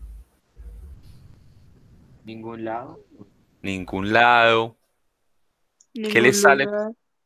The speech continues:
Speaker 2: Ningún lugar. Listo, ningún lado, ni, ni niños. Y con este every, everyone, everybody. Everybody is nice these days. Todo el mundo es muy amable en estos días. Everybody, everyone, everyone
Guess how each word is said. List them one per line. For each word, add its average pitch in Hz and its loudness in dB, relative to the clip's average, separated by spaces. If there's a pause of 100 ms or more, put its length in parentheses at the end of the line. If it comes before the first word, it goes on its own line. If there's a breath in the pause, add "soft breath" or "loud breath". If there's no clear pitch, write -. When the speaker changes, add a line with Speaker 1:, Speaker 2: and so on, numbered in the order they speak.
(120)
Speaker 2:
Ningún 104 -8
lugar. 123 2
Listo, 113 -6
ningún 110 -8
lado, 135 4
ni, 87 -10
ni 87 -12
niños. 92 -10 (280 loud breath)
Y - 2
con 135 4
este 143 2
every, 113 2
everyone, 101 0 (100)
everybody. 90 0 (600 soft breath)
Everybody 117 2 (300)
is 92 -4
nice 92 2
these 90 -12
days. 101 2
Todo 135 4
el 131 2
mundo 120 -8
es 90 -6
muy 110 -4
amable 90 -2
en 85 -10
estos 95 -10
días. 98 2
Everybody, 98 2
everyone, 104 0
everyone 160 2